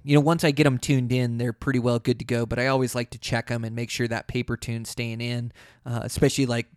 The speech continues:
you know, hunting through all that rain and wet strings and stuff. Just good to check the equipment, make sure every, sure I'm not missing anything on,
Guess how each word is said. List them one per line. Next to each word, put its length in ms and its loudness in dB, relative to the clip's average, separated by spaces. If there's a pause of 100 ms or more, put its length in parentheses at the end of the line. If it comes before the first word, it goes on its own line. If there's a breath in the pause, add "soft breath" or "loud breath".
(120)
you 140 -4
know, 80 -4
hunting 260 -4
through 160 2
all 120 4
that 200 -2
rain 320 -2
and 160 -6
wet 240 -2
strings 460 -2
and 120 -2
stuff. 300 2 (380 loud breath)
Just 180 0
good 180 4
to 60 -2
check 300 -2
the 100 2
equipment, 500 -6
make 140 -8
sure 180 -6
every, 200 -4
sure 120 4
I'm 140 2
not 160 2
missing 300 2
anything 460 -2
on, 200 -4